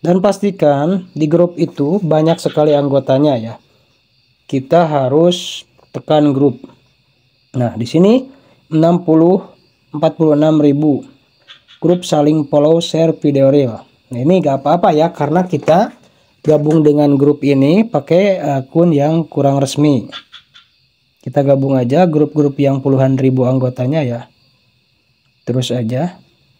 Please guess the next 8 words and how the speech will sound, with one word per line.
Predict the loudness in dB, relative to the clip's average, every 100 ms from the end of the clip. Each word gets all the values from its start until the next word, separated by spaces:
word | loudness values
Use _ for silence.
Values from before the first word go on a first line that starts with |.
| _ _ _ _ _ _ _ _ _ _ _ _ _ _ _ _ -4
Nanti | 0 2 0 2 4 6 6 6 6 4 0 _ _ _ _ _ _ _ -2
kita | 0 0 0 0 4 4 4 2 -2 _ _ _ _ _ _ _ -2
bagikan | 0 2 0 2 2 2
video | 4 4 4 4 6 4 4
yang | 4 4 4 2 0 0 2 2 0
dari | 0 2 4 4 2 2 4 2 2
akun | 0 -2 0 0
resmi. | 0 -2 0 2